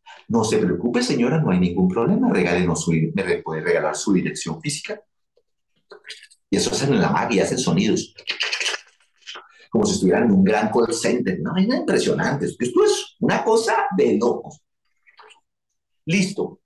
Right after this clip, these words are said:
El día de mañana le debe llegar, eh, después de las cuatro de la tarde, su microchip de identificación.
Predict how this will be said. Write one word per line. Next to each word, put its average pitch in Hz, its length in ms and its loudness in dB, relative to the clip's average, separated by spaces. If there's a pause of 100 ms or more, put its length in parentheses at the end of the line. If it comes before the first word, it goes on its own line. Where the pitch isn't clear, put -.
(140)
El 139 180 0
día 165 220 -2
de 196 80 0
mañana 156 480 -2
le 180 140 2
debe 123 200 2
llegar, 117 400 -2
eh, 139 240 -10
después 123 360 0
de 156 40 0
las 156 180 -4
cuatro 113 300 0
de 143 80 0
la - 60 -4
tarde, 151 260 -2
su - 260 -4
microchip 143 580 -4
de 147 80 0
identificación. - 760 -10